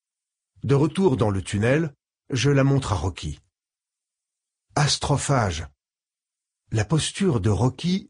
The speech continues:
change du tout au tout. Il semble se recroqueviller un peu. Il serre plus fort les barres auxquelles il se tient.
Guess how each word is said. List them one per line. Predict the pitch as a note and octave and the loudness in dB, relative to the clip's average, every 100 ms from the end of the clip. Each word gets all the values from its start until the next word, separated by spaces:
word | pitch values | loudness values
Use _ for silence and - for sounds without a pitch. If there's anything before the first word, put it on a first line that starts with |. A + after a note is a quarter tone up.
| - | -6
change | - D#3+ D3+ B2+ | -2 0 2 0
du | A2 A#2+ | -2 -4
tout | - C#3+ A2 | -4 -4 -2
au | |
tout. | F2+ F#2 D#2+ - _ _ _ _ - | -4 -6 -10 -12 _ _ _ _ -4
Il | D3 C#3+ | 0 0
semble | - G#3+ F3 C3 | 0 0 2 2
se | - | 2
recroqueviller | D3+ D3 D3 D3+ A#2+ C#3 C#3 | 0 0 0 0 0 2 2
un | G#2+ | 0
peu. | G2 G2 F2+ - _ _ _ _ _ _ - | -2 -4 -6 -8 _ _ _ _ _ _ -6
Il | D3+ D3+ C#3 | -2 0 0
serre | - E3 - | 0 0 -2
plus | E3 | -2
fort | D#3 A3 G#3 B2+ | 0 2 2 4
les | B2+ | 2
barres | A2+ E3 C#3 | 4 4 4
auxquelles | C3+ D#3 C#3+ | 2 2 2
il | B2+ | 2
se | - | 0
tient. | G#2+ - G2+ E2+ | -2 -2 -2 -4